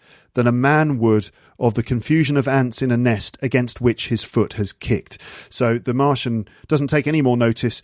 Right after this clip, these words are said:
than a man would if, you know, uh, uh, he, the man, a man wouldn't really notice ants rushing away from a nest that he's kicked with his foot. When, half suffocated,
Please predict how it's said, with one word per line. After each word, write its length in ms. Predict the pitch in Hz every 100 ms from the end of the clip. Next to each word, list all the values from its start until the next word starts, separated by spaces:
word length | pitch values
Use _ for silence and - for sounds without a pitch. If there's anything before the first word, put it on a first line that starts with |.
| - - _
than 120 | 120
a 60 | 117
man 320 | 139 139 120
would 240 | 110 110 - - -
if, 320 | 123 113 - _ _ -
you 80 |
know, 160 | 120 110 - 101
uh, 120 | -
uh, 140 | - 107 - -
he, 260 | 73 98 117
the 160 | 104 123
man, 360 | 147 131 117 -
a 100 | 131
man 260 | 147 139
wouldn't 340 | 127 135 123 -
really 320 | 101 127 120
notice 460 | 123 127 120 123 - -
ants 560 | 135 127 - - - - _ _ _ _ _ _ _ _
rushing 580 | - - - 139 - 139
away 340 | 123 123 123
from 300 | 120 - 123
a 60 | 120
nest 480 | 123 160 117 - -
that 120 | 107
he's 200 | 123 117
kicked 340 | - 135 -
with 100 | 120
his 140 | 107 104
foot. 400 | - 104 - - _ _ _ _ _ _ _ _ _ _ _ _ _ _ _ _ _
When, 460 | - 147 175 185 180 _ _ _ _ _ _
half 320 | - 165 196 -
suffocated, 840 | - 196 175 156 143 120 123 120